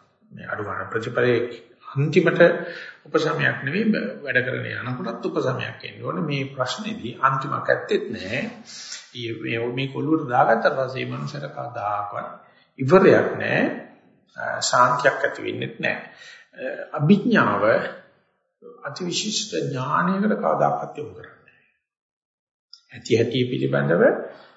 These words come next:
දැනගන්න හෝ ඒක පිළිබඳ විශිෂ්ට ඥානය දැනගන්න කවදාකවත් මේ ප්‍රශ්නික යොමු වෙන එකක් නෑ. ඒ වගේම සම්බෝධිය පිණිස නැත්තම් අවබෝධය පිණිස,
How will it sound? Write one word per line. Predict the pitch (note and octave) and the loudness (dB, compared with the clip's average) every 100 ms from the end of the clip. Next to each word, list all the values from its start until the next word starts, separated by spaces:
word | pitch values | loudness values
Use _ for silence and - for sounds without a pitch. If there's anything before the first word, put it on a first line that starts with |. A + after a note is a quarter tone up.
| _ _ _ - | _ _ _ -12
දැනගන්න | C#3 A#2+ B2 B2+ C#3+ D3+ D#3 - | 4 8 8 8 6 4 2 0
හෝ | - C4 - F#4 - | -4 -4 -4 -4 -8
ඒක | - D3 C#3+ | -4 0 0
පිළිබඳ | D3 D3 C#3+ D3+ D3 | 0 -2 -2 0 0
විශිෂ්ට | B2+ C3+ - G3 - | 0 2 2 2 0
ඥානය | B3 G#3+ E3+ D3+ D3 | 0 2 2 0 0
දැනගන්න | C3 C3 B2+ C3 F3 | 0 0 -2 -4 -6
කවදාකවත් | - C#3 A#2+ B2+ - - G#2+ | -8 -6 0 4 4 4 0
මේ | - C3+ | 0 -2
ප්‍රශ්නික | B2+ - C3 A#2 C3+ - - - - | -2 -4 -6 -4 -4 -4 -12 -20 -20
යොමු | _ C#3 C3+ | _ 8 8
වෙන | B2+ | 6
එකක් | A#2 G#2+ G2+ | 2 -2 -6
නෑ. | - A#2+ C#3+ | -8 -4 0
ඒ | - C#3 | 2 4
වගේම | C3+ B2+ C#3 E3 D#4 - - - - - | 4 2 2 4 2 0 -10 -16 -14 -6
සම්බෝධිය | - C#3 E3 F#3+ A3+ A3 C#3+ | -4 0 6 12 12 12 12
පිණිස | - A2 G#2+ - B2 - - - - _ _ - | 10 4 0 0 0 0 -6 -14 -20 _ _ -4
නැත්තම් | A2+ A2+ A2 G#2+ G#2 - - _ | -2 0 -2 -2 -6 -10 -18 _
අවබෝධය | - C3 D#3+ E3 A3 G#3+ E3+ A#2+ | 0 6 8 12 12 12 10 6
පිණිස, | A#2+ G2+ G2 | 4 2 0